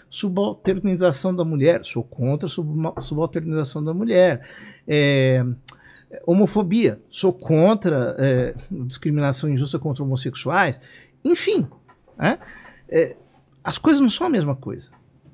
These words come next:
Você tem aqui uma nova teoria sobre identidade que usa como desculpa retórica essas bandeiras,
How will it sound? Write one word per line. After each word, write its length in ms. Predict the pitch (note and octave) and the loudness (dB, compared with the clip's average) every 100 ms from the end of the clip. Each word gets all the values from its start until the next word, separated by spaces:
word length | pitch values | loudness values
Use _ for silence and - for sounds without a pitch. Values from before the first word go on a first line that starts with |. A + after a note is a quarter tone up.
| _ | _
Você 160 | - D#3+ | -10 -6
tem 200 | F3 E3+ | -2 -4
aqui 340 | B2+ - B2 - | -4 -10 -10 -10
uma 140 | - C#3 | -4 0
nova 400 | C#3 D#3+ C#4 E4 | 2 4 2 0
teoria 320 | - D4 A3+ | -2 -2 -2
sobre 260 | - F#3+ F#3+ | -2 -2 -2
identidade 640 | D#3+ D#3 F3+ D#3 E3 - | -4 -6 -2 -2 -2 -4
que 140 | - | -4
usa 160 | F#3 F3+ | -4 -4
como 220 | F3 F3 | -2 -2
desculpa 800 | D#3+ - - _ - D#4+ E4 A#3 | -2 -6 -10 _ 4 4 4 0
retórica 800 | F#3 - - D3 C#3+ F3 - C#4 _ _ _ _ _ _ _ _ _ _ C#3 | -2 -4 0 2 2 0 -6 -10 _ _ _ _ _ _ _ _ _ _ -4
essas 220 | D3 C3 | -2 0
bandeiras, 680 | D#3+ G3+ E3+ E3 C#4 - | 4 6 8 6 2 -6